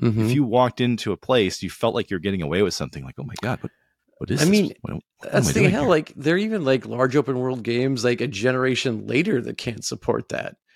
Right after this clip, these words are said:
Speaker 1: Um,
Speaker 2: Yeah.
Speaker 1: I mean, you look at, like, Assassin's Creed. Sure, you can, I mean,
Speaker 2: Yeah.
Speaker 1: there are, obviously, like, there are some things that you can go in,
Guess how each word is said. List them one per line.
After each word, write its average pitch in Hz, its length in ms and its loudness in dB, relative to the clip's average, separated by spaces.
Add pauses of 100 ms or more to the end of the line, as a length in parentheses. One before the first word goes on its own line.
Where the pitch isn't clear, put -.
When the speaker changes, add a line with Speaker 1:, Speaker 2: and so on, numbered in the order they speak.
(320)
Speaker 1:
Um, 113 480 0
Speaker 2:
Yeah. 131 180 -2
Speaker 1:
I 139 60 0
mean, 139 160 0
you 131 80 0
look 139 120 0
at, 147 60 0
like, 131 180 0
Assassin's 123 580 -2
Creed. 139 480 -4 (320)
Sure, 208 260 2
you 147 160 2
can, 127 120 -6
I 143 160 0
mean, - 80 2
Speaker 2:
Yeah. 104 140 4
Speaker 1:
there 131 200 4
are, - 100 -2
obviously, 131 520 0
like, 123 180 2
there 123 180 2
are 123 60 0
some 123 400 2
things 117 420 0
that 113 80 -2
you 113 140 2
can 113 340 -2
go 107 220 0
in, 127 320 -6